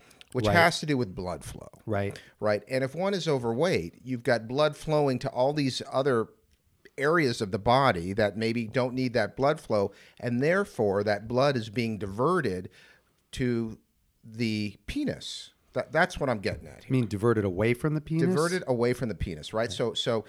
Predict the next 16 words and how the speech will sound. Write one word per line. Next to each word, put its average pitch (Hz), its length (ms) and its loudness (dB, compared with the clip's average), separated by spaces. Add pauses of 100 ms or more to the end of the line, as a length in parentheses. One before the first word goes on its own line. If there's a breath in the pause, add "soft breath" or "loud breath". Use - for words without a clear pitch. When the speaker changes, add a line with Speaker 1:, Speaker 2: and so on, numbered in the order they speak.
(220 loud breath)
Speaker 1:
if - 180 -4
you 156 160 -2
have 120 560 0
less 131 420 -4
weight, 160 520 -4 (380 soft breath)
you've 135 200 -4
got 120 240 2
the 120 60 -8
same 165 260 0
amount 135 260 2
of 98 80 -4
blood 131 360 2
that 104 160 -2
can 123 140 -8
go 113 360 0
to, 101 500 -6